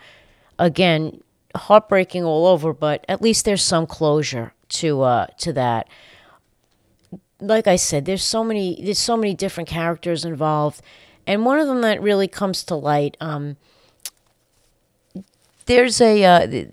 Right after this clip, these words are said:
there's a guy they call the Manorville Butcher. His name is John Beatroff, and, uh, he was from Manorville. He was a carpenter,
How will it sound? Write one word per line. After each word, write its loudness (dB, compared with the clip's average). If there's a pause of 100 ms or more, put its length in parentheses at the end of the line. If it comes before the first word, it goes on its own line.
(260)
there's 8
a 2
guy 6
they 4
call 4
the 4
Manorville 2
Butcher. -4 (360)
His -4
name 2
is 0
John -2 (640)
Beatroff, -6 (640)
and, -2
uh, 2
he -2
was 0
from -2
Manorville. 0
He -8
was -2
a -8
carpenter, -2